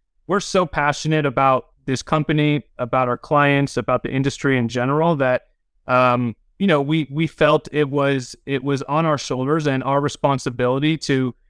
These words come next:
to, to really represent the industry and, and kind of stand up to the, to the meritless and baseless allegations that CCELL, um, had in, in,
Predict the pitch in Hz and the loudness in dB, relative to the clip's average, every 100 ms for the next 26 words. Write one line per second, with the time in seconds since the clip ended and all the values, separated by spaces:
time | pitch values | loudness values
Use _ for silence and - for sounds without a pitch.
0 | _ _ - - 139 131 127 123 - 151 | _ _ -8 0 0 0 -2 -6 -4 0
1 | 147 190 180 147 151 147 123 139 156 135 | 2 2 2 2 2 0 0 0 0 -4
2 | 139 135 143 160 - 185 196 170 135 - | -4 0 0 0 -2 -2 2 2 0 -4
3 | 135 - 160 143 - 170 160 170 - 160 | -6 -2 -2 -2 -2 0 2 2 2 0
4 | 139 131 - _ _ _ - 147 131 131 | 0 0 -4 _ _ _ -2 0 2 0
5 | 135 143 131 139 135 139 127 135 131 143 | 2 2 0 -2 -4 -4 -2 0 0 0
6 | 135 127 - - 131 131 113 135 131 143 | 0 0 -6 -2 2 2 0 0 0 0
7 | 131 - 127 120 - 139 127 - 131 127 | 0 0 0 0 -2 -2 -2 0 0 0
8 | - - - 135 127 123 120 113 139 135 | -6 -16 -6 0 2 4 0 -2 -2 0
9 | 139 135 131 131 127 139 131 | 0 -2 -2 -2 -2 -2 -2